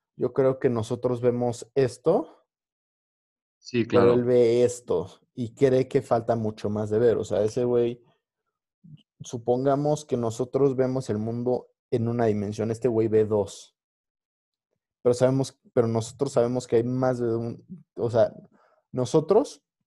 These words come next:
Speaker 1: en realidad, nosotros, Miller, Chema y el habla escucha, los,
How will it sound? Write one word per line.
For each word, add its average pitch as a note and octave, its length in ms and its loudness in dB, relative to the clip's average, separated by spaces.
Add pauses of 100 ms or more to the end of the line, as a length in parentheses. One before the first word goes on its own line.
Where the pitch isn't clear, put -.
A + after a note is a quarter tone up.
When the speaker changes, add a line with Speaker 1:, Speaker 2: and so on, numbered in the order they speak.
(100)
Speaker 1:
en B2 140 -2
realidad, A2+ 540 4
nosotros, A2 960 -4
Miller, A#2 600 2
Chema A2+ 640 -2 (380)
y A2 320 -2
el G#2 220 4
habla G2 240 2
escucha, B2+ 720 0 (680)
los, A#2 360 0